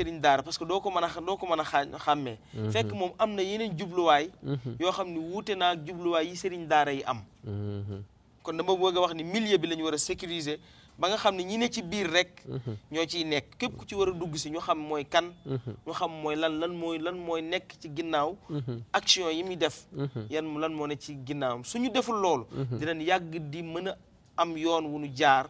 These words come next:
Speaker 2: Mhm.
Speaker 1: pour mën a tilimal daara.
Speaker 2: Mhm.
Speaker 1: Parce que ki koy def day sol mbubbum daara ba nga xam ne doo ko mën a xàmmee.
Speaker 2: Mhm.
Speaker 1: Tey jii, masalan, yow soo ñëwoon ci, euh, daje bi,
Speaker 2: Mhm.
Speaker 1: nga fekk fi nit koo xam ne dafa sol badge bu mel nii,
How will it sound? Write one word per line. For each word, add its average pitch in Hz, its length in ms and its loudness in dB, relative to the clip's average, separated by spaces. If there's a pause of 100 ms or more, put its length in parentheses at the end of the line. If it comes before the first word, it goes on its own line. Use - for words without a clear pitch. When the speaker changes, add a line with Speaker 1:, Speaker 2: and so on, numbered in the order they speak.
Speaker 2:
Mhm. 127 260 -4
Speaker 1:
pour 151 120 -4
mën 156 200 -4
a 156 60 -2 (140)
tilimal 175 420 2
daara. 139 320 8 (100)
Speaker 2:
Mhm. 123 400 -4
Speaker 1:
Parce 160 140 -4
que 175 100 -2
ki 220 120 -8
koy 196 160 4
def 165 180 0
day 175 180 2 (120)
sol 190 240 0
mbubbum 170 400 -6
daara 151 260 8
ba 160 100 0
nga 190 80 -2
xam 180 180 -6
ne 165 60 -10
doo 160 140 -2
ko 160 100 -8
mën 156 160 -6
a 139 40 -6
xàmmee. 127 500 0
Speaker 2:
Mhm. 127 300 -4 (1000)
Speaker 1:
Tey 160 140 4
jii, 165 160 2
masalan, 175 480 4
yow 160 200 2
soo 196 180 2
ñëwoon 180 340 -2
ci, 196 220 -10 (560)
euh, 160 420 0 (1080)
daje 156 260 4
bi, 127 140 -6 (140)
Speaker 2:
Mhm. 123 300 -4 (340)
Speaker 1:
nga 156 80 -6
fekk 214 220 0
fi 196 160 -8
nit 185 180 -8
koo 185 140 0
xam 170 160 -2
ne 151 60 -4
dafa 160 160 -6
sol 165 320 0 (520)
badge 147 440 2
bu 156 140 -4
mel 151 200 0
nii, 139 280 -6